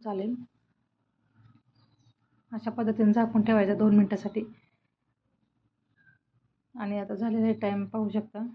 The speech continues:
छान असं भाजलेलं आहे. आता शेंगदाण्याचा कूट व्यवस्थित त्याच्यामध्ये मिक्स करून घ्यायचं आहे,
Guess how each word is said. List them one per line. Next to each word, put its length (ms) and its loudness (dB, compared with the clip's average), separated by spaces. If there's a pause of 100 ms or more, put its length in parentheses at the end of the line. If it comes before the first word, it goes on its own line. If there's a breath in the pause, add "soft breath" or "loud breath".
(880)
छान 160 -6
असं 460 -6
भाजलेलं 420 -2
आहे. 100 -2
आता 180 -4
शेंगदाण्याचा 460 2
कूट 200 -8
व्यवस्थित 320 -4
त्याच्यामध्ये 420 0
मिक्स 240 2
करून 240 -4
घ्यायचं 260 -2
आहे, 100 -6